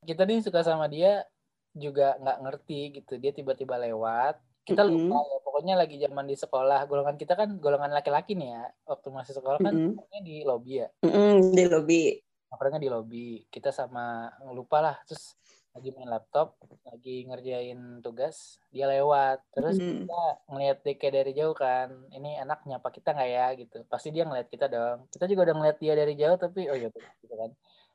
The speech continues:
Speaker 2: Nggak, nggak. Kenapa Ira berasumsi dia akan nyapa Ira? Emang Ira terkenal itu di sekolah?
Speaker 1: Ira meragukan famous kita di Kedaung.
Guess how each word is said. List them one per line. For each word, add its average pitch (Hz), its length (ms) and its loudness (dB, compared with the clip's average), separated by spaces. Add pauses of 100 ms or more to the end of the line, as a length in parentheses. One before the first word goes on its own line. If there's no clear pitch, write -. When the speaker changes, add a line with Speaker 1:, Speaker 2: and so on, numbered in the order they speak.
(140)
Speaker 2:
Nggak, 233 320 8
nggak. 226 240 6
Kenapa 240 240 6
Ira 269 160 8
berasumsi 226 560 4
dia 202 480 6
akan 208 240 0
nyapa 208 260 0
Ira? 254 380 -2 (100)
Emang 254 240 -6
Ira 156 220 0
terkenal 202 640 -2
itu 180 180 0
di 190 140 -2
sekolah? - 400 -8 (100)
Speaker 1:
Ira 277 380 4
meragukan 190 800 6 (240)
famous 190 380 2
kita 185 320 4
di 180 80 -2
Kedaung. 156 800 2